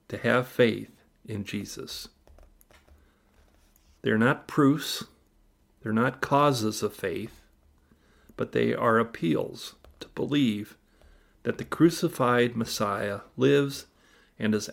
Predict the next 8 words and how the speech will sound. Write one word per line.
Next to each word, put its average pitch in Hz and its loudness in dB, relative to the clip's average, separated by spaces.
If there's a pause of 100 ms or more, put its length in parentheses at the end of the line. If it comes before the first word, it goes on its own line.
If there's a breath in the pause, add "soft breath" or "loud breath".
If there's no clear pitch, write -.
actively 123 -2
involved 117 2 (120)
in 117 -6
the 110 0
lives 113 -4 (920)
of 110 -10
God's 107 -2
people 101 -10